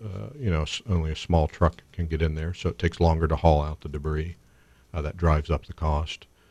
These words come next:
And then I just walk the site and see what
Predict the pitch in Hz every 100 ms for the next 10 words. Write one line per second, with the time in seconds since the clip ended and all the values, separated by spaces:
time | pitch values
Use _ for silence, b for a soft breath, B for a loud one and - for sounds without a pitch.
0 | b b b b b - 87 87 82 85
1 | - 80 85 - - - 95 92 - _
2 | _ _ _ - 85 - - 87 82 82
3 | - _ 92 87 92 -